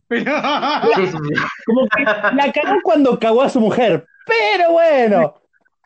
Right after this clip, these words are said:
Speaker 2: Claro, pero qué sé yo, podría haber quedado, porque hoy estaba viendo un análisis de Jaime Altozano, el cual me gusta mucho relucir, y si lo pueden, búsquenlo en YouTube porque está bastante bueno, eh, en el que decía que quizás si él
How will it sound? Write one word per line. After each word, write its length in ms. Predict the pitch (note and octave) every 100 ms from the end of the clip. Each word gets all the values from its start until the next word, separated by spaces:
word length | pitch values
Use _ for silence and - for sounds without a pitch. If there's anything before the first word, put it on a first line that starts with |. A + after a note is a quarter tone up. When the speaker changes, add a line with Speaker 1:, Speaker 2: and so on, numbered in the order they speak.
| _ -
Speaker 2:
Claro, 680 | A#3+ - B3 G#3 F#3+ F#3+ F3+
pero 100 | F3+
qué 160 | A#3
sé 80 | G#3 G3
yo, 160 | E3 D3+ F3 _ _
podría 260 | F3 A3+ A#3+
haber 140 | A3+ A#3
quedado, 840 | G#3 G#3+ A#3 A3+ A3 F3+ D#3 - C#3
porque 480 | E3 E3 E3+ E3 -
hoy 160 | - F3
estaba 220 | F3+ F3+
viendo 320 | F3 E3+ E3+ D#3+
un 100 | D#3
análisis 420 | D#3+ D#3+ D3+ D3+
de 100 | C#3
Jaime 240 | C#3 D3
Altozano, 460 | C#3+ C3+ B2+ D3+ C#3+
el 100 | C3+
cual 240 | - C3 B2
me 180 | A2
gusta 300 | G#2 A#2+ B2
mucho 240 | A#2+ B2 A#2
relucir, 320 | A2 A2 C#3
y 40 |
si 60 | C3
lo 100 | A2+
pueden, 180 | C3 A#2+
búsquenlo 320 | A#2 - A2
en 60 | G#2+
YouTube 260 | G2 A#2
porque 420 | A2+ G#2 G2+ G2+ _ _ _
está 200 | - G2+ A2+
bastante 280 | A2 A2+
bueno, 340 | A2+ A#2 A2+ A#2 - - - _
eh, 640 | A#2+ B2+ C3 C3 B2+ B2 - D3+
en 100 | D#3
el 100 | D#3
que 80 | D#3+
decía 420 | E3 E3 A3 G#3+
que 140 | F3
quizás 480 | D#3 D#3+ G3 G#3 G#3
si 480 | F3 D#3 D3+ D3 C#3
él 480 | D3+ F3+ F#3 F#3 E3